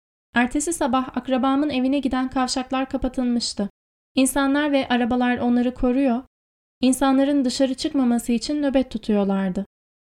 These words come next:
Sadece insanların girmesine izin veriyorlardı ve kapı kapı dolaşıp nükleik asit testleri dağıtırken herkese evde beklemelerini söylüyorlardı. İşlerin yolunda gitmediğini hissetmeye başlamıştım.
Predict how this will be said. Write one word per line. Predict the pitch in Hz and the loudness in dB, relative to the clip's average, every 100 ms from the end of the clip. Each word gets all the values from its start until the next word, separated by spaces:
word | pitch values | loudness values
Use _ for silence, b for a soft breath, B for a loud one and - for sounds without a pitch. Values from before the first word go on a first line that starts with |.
| _ _ - | _ _ -6
Sadece | - 294 320 311 294 | 2 4 4 2 2
insanların | 285 285 294 285 294 302 | 0 0 0 2 0 0
girmesine | 277 269 269 277 269 | 2 0 0 0 0
izin | 247 220 | 0 0
veriyorlardı | 214 202 196 190 185 175 185 _ _ _ 240 | 2 2 2 2 0 -2 -6 _ _ _ -2
ve | 240 | 0
kapı | 247 233 302 | 0 -2 0
kapı | 247 226 202 | 0 -2 0
dolaşıp | 208 208 - - - | 0 -2 -4 -8 -6
nükleik | 240 262 269 | -4 -2 -4
asit | 247 - - | -4 -6 -8
testleri | 226 220 226 214 | -8 -6 -6 -4
dağıtırken | 226 226 226 285 - 214 214 - | -4 -4 -6 -8 -6 -6 -8 -6
herkese | 262 269 269 247 | -4 -2 -2 -2
evde | 240 240 240 | -2 0 -2
beklemelerini | 240 247 233 233 233 220 | -2 0 0 2 0 0
söylüyorlardı. | - 208 202 202 202 196 196 202 - _ _ _ _ _ _ _ _ _ _ _ | 0 0 2 0 0 0 -2 -4 -10 _ _ _ _ _ _ _ _ _ _ _
İşlerin | 226 - 262 294 | 0 4 4 4
yolunda | 294 269 262 262 | 4 6 6 4
gitmediğini | 262 302 277 262 254 262 | 2 2 0 2 4 4
hissetmeye | 254 247 240 233 214 | 2 0 0 2 2
başlamıştım. | 208 208 220 208 208 - 202 | 2 0 -2 0 -2 -4 -6